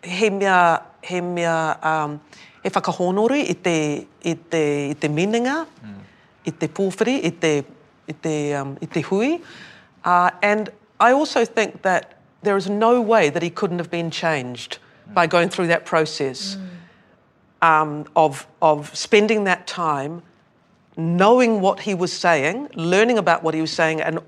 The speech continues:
Speaker 1: all of the kare kore kua whakawhānui o na whakaaro.
Speaker 3: Mm.
Speaker 2: Mm.
Speaker 1: I ai e, e mahi ana i taua mahi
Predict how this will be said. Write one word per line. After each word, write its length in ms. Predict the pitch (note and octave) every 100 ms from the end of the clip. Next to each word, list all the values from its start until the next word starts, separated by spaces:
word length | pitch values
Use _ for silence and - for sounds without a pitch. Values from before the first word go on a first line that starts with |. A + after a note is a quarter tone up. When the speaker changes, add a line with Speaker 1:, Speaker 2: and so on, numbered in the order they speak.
| -
Speaker 1:
all 380 | G3 G#3+ G3+ F#3+
of 220 | E3+ -
the 360 | - D#3 D3+ D3 - - - _ _ _ _ _ _
kare 260 | A3 G#3+ G#3
kore 220 | G3+ F3
kua 140 | F3
whakawhānui 840 | - F3 - - F3+ G3 E3+ D3+ E3+
o 100 | D#3+
na 100 | D3+
whakaaro. 560 | - D3+ - C#3+ C#3 C3
Speaker 3:
Mm. 760 | F#3+ F#3 E3 - - A#2 G#2
Speaker 2:
Mm. 20 | G3+
Speaker 1:
I 120 | F#3
ai 120 | D#3
e, 240 | D#3 C#3+
e 40 | D#3
mahi 280 | D#3 D3+ D3
ana 200 | C3+ C3+
i 120 | C3
taua 320 | - C#3+ C#3
mahi 420 | C3+ C3+ C3 A#2+